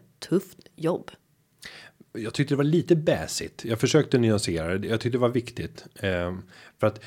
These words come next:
Speaker 2: det är också viktigt att säga att det är enormt lustfyllt att se alla de här framstegen.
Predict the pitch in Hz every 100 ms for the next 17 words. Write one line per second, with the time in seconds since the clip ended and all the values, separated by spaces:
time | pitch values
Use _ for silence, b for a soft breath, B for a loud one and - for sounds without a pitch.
0 | B 113 110 117 117 147 123 104 107 110
1 | 85 - - 107 101 82 - 95 127 127
2 | - - - 131 87 - - - - 92
3 | 107 90 80 90 - 113 104 - 147 82